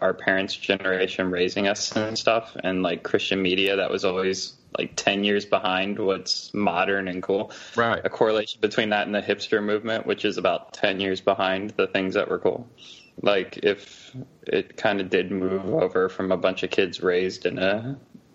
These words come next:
Speaker 1: a setting where all they could do was go back to things that used to be cool <laughs> and
Speaker 2: Right.
Speaker 1: bring it back.
Speaker 2: Right, like, you know, I was allowed to listen to, like, the music my mom listened to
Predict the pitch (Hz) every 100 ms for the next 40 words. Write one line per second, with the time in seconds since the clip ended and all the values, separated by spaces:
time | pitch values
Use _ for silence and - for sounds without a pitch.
0 | - - - - 98 95 90 90 92 92
1 | 95 - 95 95 90 - 92 98 92 92
2 | 90 92 87 87 90 - - 104 - 95
3 | 95 95 82 - 107 107 104 104 - 135
4 | 143 143 - 165 170 180 - - 208 214
5 | 208 - 131 127 107 113 110 107 120 -
6 | _ _ 123 - _ _ - - - _
7 | _ - 123 107 78 113 101 - - _
8 | - 113 104 101 104 104 107 101 101 98
9 | 107 92 90 - 98 90 - 92 85 82
10 | 78 - 92 92 92 92 95 92 82 85
11 | 98 104 80 - 85 78 80 80 80 82